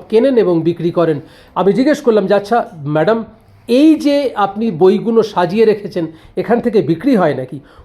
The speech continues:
উনি বললেন, "দিনে পনেরো থেকে কুড়িটা বই বিক্রি করি, খুব কম দামে বিক্রি হয়, বহু মানুষ আছেন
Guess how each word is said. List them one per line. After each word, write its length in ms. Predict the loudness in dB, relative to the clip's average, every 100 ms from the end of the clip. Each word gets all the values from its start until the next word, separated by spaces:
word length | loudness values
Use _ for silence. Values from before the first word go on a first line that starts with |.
| 0
উনি 160 | 2
বললেন, 340 | 2 4 2 0
"দিনে 320 | -2 0 2
পনেরো 380 | 2 0 0 0
থেকে 260 | -2 -8
কুড়িটা 420 | -6 -6 -2 -2
বই 240 | 0 0 0
বিক্রি 300 | -4 -8 -4
করি, 200 | -2 -2
খুব 200 | -6 -2
কম 220 | -2 0
দামে 220 | 0 0
বিক্রি 280 | -2 -4 -2
হয়, 140 | -2 0
বহু 240 | 0 0
মানুষ 300 | 0 -2 -2
আছেন 260 | -2 -2